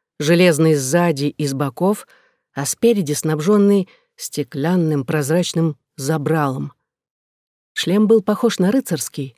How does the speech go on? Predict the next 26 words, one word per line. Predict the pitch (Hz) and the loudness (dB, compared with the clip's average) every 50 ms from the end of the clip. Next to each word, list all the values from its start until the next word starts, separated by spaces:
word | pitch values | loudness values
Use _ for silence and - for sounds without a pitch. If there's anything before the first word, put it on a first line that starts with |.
| _ _ _ _ _ _ _ _ _ _ _ _ | _ _ _ _ _ _ _ _ _ _ _ _
хотя | - 147 - - 226 | -6 -6 -2 0 2
ничего | 240 233 220 - - 226 226 | 2 2 2 2 4 4 4
больше | 196 190 208 - - - 175 | 4 4 2 0 0 0 0
рыцарского | 175 190 185 - 226 214 - - - 214 220 208 - _ _ _ _ _ _ | 0 0 0 0 -2 -2 -2 -4 -2 -2 -2 -2 -4 _ _ _ _ _ _
на | 160 165 156 | 0 0 0
Звёздном | 147 151 185 196 180 180 175 170 165 156 | 2 2 2 4 4 4 4 4 2 2
воине | 143 165 180 180 175 185 185 185 | 2 2 2 4 4 4 4 4
не | 180 175 170 156 | 4 4 2 2
было | 127 147 139 139 | 0 0 0 0
надето. | 143 143 135 123 127 139 127 - 131 123 - _ _ _ _ _ _ _ _ _ _ _ _ _ _ _ _ _ _ _ _ _ _ _ _ _ | 0 0 -2 -2 -4 -6 -6 -6 -10 -12 -14 _ _ _ _ _ _ _ _ _ _ _ _ _ _ _ _ _ _ _ _ _ _ _ _ _
Зато | - 156 151 - 170 | -2 -2 2 2 2
рядом | 165 170 151 160 156 147 | 4 4 4 4 2 2
с | - - - | 0 0 0
ним | 170 185 208 214 202 190 - _ _ _ _ _ _ _ _ _ | 2 4 4 4 2 0 -4 _ _ _ _ _ _ _ _ _
у | 160 165 | -4 -4
пальцев | - - - 170 147 - - - 131 | -2 -2 -2 -2 -2 -2 -6 -8 -10
скелета | - - - 151 156 185 196 190 190 | -10 -8 -6 -4 -2 -2 0 0 0
лежало | 175 165 156 185 202 196 196 - - | 0 0 2 2 2 2 2 0 0
оружие | - 170 175 175 190 196 196 208 214 208 196 | 0 -2 0 2 0 2 2 4 4 4 2
из | 185 - | 0 0
тонкого | - 208 202 196 - 196 190 | 0 0 0 0 0 0 0
металла. | 196 202 208 202 - - 175 139 131 127 123 131 123 - _ _ _ _ _ _ _ _ _ _ _ _ _ _ _ _ _ _ _ _ _ _ _ _ _ - | 2 2 0 0 -2 -4 -4 -4 -4 -4 -6 -8 -10 -12 _ _ _ _ _ _ _ _ _ _ _ _ _ _ _ _ _ _ _ _ _ _ _ _ _ -2
Дороти | 156 214 262 269 262 - 254 | 0 2 2 2 2 0 2
была | 190 226 240 247 240 | 2 4 4 4 4
убеждена, | 240 196 233 233 220 196 233 247 240 233 220 180 | 4 4 2 2 2 2 2 4 4 4 2 2
что | - - - 180 - | 0 -2 -2 -2 -2